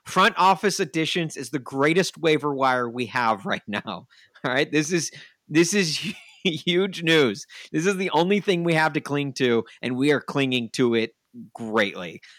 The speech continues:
Uh, so Adolfo Birch, he comes from the N F L's league office, and he was one of three additions the Titans announced on Thursday to their front office.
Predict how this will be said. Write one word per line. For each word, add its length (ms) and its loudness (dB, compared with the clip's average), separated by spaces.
Uh, 400 -6
so 280 0
Adolfo 480 0
Birch, 460 0
he 120 -4
comes 260 -2
from 160 -4
the 140 -6
N 100 -4
F 160 -4
L's 200 0
league 300 -2
office, 520 -2
and 80 -8
he 180 -4
was 380 -2
one 260 -6
of 240 -10
three 580 -6
additions 680 -4
the 100 -10
Titans 400 -4
announced 420 -6
on 120 -10
Thursday 640 -6
to 100 -8
their 120 -2
front 400 -6
office. 640 -8